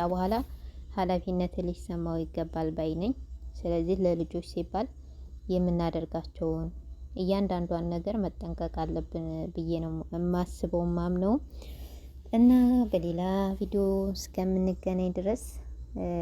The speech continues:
ቤተሰብ እንግዲህ መልካም ጊዜ ይሁንላችሁ፣ መልካም ቆይታ። በሌላ ቪዲዮ እንመለሳለን።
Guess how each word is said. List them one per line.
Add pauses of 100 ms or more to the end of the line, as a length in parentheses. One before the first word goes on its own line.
ቤተሰብ
እንግዲህ (260)
መልካም (320)
ጊዜ
ይሁንላችሁ፣ (920)
መልካም
ቆይታ። (840)
በሌላ
ቪዲዮ
እንመለሳለን።